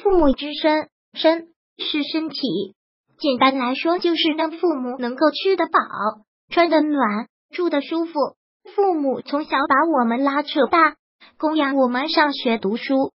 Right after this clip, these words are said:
他们就是希望自己的孩子在未来的人生道路上不要像他们一样辛苦，希望自己的孩子生活富足、幸福快乐。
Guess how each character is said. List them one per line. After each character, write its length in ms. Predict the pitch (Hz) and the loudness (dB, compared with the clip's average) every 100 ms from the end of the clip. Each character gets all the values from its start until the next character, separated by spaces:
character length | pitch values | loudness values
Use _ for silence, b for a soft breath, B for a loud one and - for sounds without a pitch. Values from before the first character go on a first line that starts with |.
| _ _ | _ _
他 140 | 339 | -4
们 160 | 320 302 | -2 -2
就 120 | 349 | -2
是 180 | 320 320 | 0 -2
希 200 | - 339 | 2 2
望 220 | 330 320 | 4 4
自 200 | 320 427 | 2 -4
己 160 | 392 269 | 0 0
的 120 | 277 | 0
孩 240 | 269 254 | 0 -2
子 260 | 262 269 220 | -2 -8 -2
在 140 | - 349 | 2 4
未 180 | 302 | 4
来 140 | 277 240 | 4 2
的 120 | 277 | 2
人 200 | 247 247 | 0 -2
生 220 | - 370 | -2 0
道 100 | 359 330 285 | 4 4 2
路 120 | 294 | -2
上 260 | 277 285 262 _ - | 2 0 0 _ -6
不 100 | 302 | 0
要 160 | 320 349 | 0 2
像 200 | 349 320 | 0 0
他 140 | 277 | 0
们 200 | 277 277 | 0 0
一 180 | 240 226 | -2 -2
样 220 | 294 294 | -2 -2
辛 220 | 285 392 | -4 -4
苦， 440 | 381 - 220 - _ _ _ _ | -6 -6 -6 -6 _ _ _ _
希 220 | - 339 349 | -8 -4 2
望 240 | 339 311 | 2 2
自 120 | 320 | -4
己 200 | 294 240 | -4 -2
的 120 | 214 | 0
孩 280 | 233 277 247 | 0 0 -2
子 120 | 262 285 277 | -2 -4 0
生 220 | 302 302 | -2 2
活 160 | 269 262 | 0 0
富 180 | 294 | -4
足、 320 | 269 247 269 _ _ _ - | -4 -4 -6 _ _ _ -20
幸 300 | - - 302 | -8 -4 -2
福 200 | 254 254 | 0 2
快 260 | 277 403 370 | 2 2 2
乐。 120 | 311 | 2